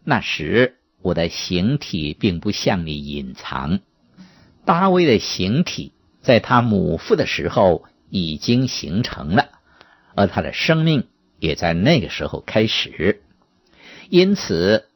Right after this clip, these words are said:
堕胎是罪行，因为是勒煞生命。神看人的生命就是这样。神对耶利米说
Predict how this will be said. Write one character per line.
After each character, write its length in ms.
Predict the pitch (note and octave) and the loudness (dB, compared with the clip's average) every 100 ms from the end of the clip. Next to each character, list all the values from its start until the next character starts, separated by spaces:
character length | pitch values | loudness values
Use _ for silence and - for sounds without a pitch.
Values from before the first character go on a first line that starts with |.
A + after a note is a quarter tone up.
| _ | _
堕 340 | G#3+ F#3 B2+ G2 | 4 6 6 4
胎 360 | - C#3+ C3 | 2 0 0
是 240 | - - G2+ | -2 -2 -4
罪 400 | - G3 C3 - | -2 0 0 -2
行， 480 | - - - A#2 - _ _ _ - | -10 -8 -4 -4 -4 _ _ _ 2
因 200 | A#2 A2+ | 6 8
为 260 | G#2 G2+ | 8 6
是 480 | F2 - F#2 E2 D#2+ _ | 2 0 2 2 -2 _
勒 340 | A3 B3+ C#3 E2+ | 2 4 4 2
煞 340 | - A2 D2 | 2 0 0
生 340 | - - D3 | -2 0 2
命。 300 | D#3 D#3 A#2 _ _ _ _ _ _ - - | 2 0 -2 _ _ _ _ _ _ -20 -10
神 420 | - - G#2+ C3 D#3+ | -2 4 4 4 0
看 220 | F#3 C3 | 0 2
人 280 | G2 E2+ C3 | 4 4 2
的 80 | |
生 220 | D#3+ F#3 E3 | 2 4 4
命 300 | F3 A#2+ - _ _ _ - | 2 0 -4 _ _ _ 2
就 240 | D#3+ G2 | 4 4
是 180 | - F2 | 2 -6
这 140 | - | -6
样。 160 | C#2 - _ _ _ _ _ _ - - | -8 -12 _ _ _ _ _ _ -20 -8
神 340 | - E2+ F2+ | 0 2 2
对 180 | G2 G2 | 4 4
耶 260 | E2 G#2 C3 | 4 4 6
利 60 | |
米 180 | C#3 F2+ | 6 2
说 540 | - A#2 F2+ F2+ - | 2 4 6 6 2